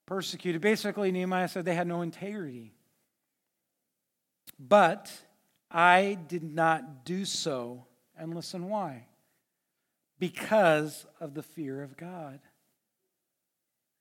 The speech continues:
He had a fear of God. He feared God.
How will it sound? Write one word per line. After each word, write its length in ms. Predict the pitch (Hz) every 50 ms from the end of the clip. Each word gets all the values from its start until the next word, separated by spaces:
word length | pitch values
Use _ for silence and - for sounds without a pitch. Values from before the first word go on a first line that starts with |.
| _ _ _ _ _ _ _ _ _ _ _ _ _ _
He 140 | - 202 202
had 120 | 190 185
a 180 | 185 180 185 190
fear 320 | - - - 180 165 160
of 140 | 170 165 147
God. 380 | - 190 185 180 185 180 165 151
He 140 | 135 - 214
feared 500 | - - - 262 240 233 240 233 208 180
God. 560 | 233 208 214 240 240 233 208 165 156 147